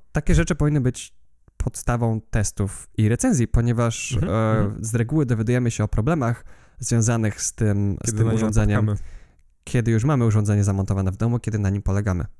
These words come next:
Speaker 1: to
Speaker 2: Mhm.
Speaker 1: już jest za późno.
Speaker 2: Dokładnie. W takim razie, em, dla tych, którzy jeszcze nie wiedzą, mamy konto na Patronajcie. I teraz tutaj, e, Kuba opowie nam o cegiełkach, a ja wymienię naszych patronów.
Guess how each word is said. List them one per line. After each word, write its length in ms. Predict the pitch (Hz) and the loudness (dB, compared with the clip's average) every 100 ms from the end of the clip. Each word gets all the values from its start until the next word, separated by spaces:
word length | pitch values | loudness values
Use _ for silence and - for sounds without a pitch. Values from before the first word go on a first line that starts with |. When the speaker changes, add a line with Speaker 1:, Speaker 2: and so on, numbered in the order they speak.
| - _ - | -20 _ -8
Speaker 1:
to 60 | 120 | -2
Speaker 2:
Mhm. 140 | 101 | 0
Speaker 1:
już 80 | 98 | 0
jest 120 | 95 | -2
za 60 | - | -4
późno. 320 | - - - - _ _ _ _ _ _ - | -6 -6 -14 -20 _ _ _ _ _ _ -20
Speaker 2:
Dokładnie. 380 | - 107 95 92 - _ _ _ _ _ _ _ _ _ _ _ - | -10 -8 -8 -10 -16 _ _ _ _ _ _ _ _ _ _ _ -12
W 40 | - | -8
takim 280 | 156 170 | -4 -2
razie, 540 | 131 104 95 95 104 135 - - | 0 0 0 0 0 -4 -6 -4
em, 460 | 107 98 98 98 101 | 0 2 2 0 -2
dla 180 | 104 127 | -2 -4
tych, 120 | 143 | -4
którzy 200 | 131 117 | -2 -4
jeszcze 200 | 107 117 | -2 -2
nie 120 | 104 | -2
wiedzą, 280 | 98 98 120 | -2 -2 -2
mamy 300 | 123 113 127 | -2 -2 -2
konto 240 | - 113 | -4 -4
na 140 | 127 139 | -4 -4
Patronajcie. 640 | 147 - 165 107 101 - - - - - - - - | -4 -4 -2 -2 -4 -10 -12 -14 -20 -20 -20 -20 -12
I 40 | |
teraz 460 | - 120 135 - - | -4 -2 -2 -6 -10
tutaj, 500 | 113 - 104 104 110 110 | -8 -2 0 0 -2 -2
e, 200 | 98 95 | -2 -2
Kuba 240 | - 120 | -4 -4
opowie 280 | 107 110 117 | -2 -2 0
nam 200 | 104 107 | -2 -4
o 60 | |
cegiełkach, 540 | 113 101 113 - 165 - | -6 -4 -4 -4 -6 -4
a 80 | 113 | -4
ja 160 | 117 120 | -2 -2
wymienię 440 | 110 104 104 107 - | -2 -2 -2 -4 -6
naszych 360 | 104 - 104 - | -8 -8 -6 -4
patronów. 580 | - - 101 98 - | -4 -4 -6 -8 -10